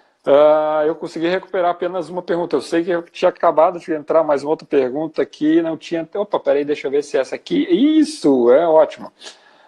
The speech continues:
Ah, vamos, Morena. Boa noite. Pegando a questão dos recursos, como usar a psicopedagogia para manter a disciplina em casa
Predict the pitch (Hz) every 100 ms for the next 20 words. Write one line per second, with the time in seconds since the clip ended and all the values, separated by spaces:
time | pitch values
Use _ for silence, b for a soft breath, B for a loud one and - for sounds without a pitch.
0 | B 135 139 143 143 143 139 143 143 131
1 | 160 247 233 196 143 - - _ - b
2 | b b b 165 285 262 165 - 123 -
3 | - 233 226 294 - 233 - 214 220 214
4 | 165 175 - 123 104 - - - 269 269
5 | 247 143 180 196 180 - - 170 - 147
6 | 143 131 123 131 180 180 160 151 139 -
7 | 170 190 160 - 147 - 127 160 175 202
8 | 147 120 - 123 123 143 156 214 277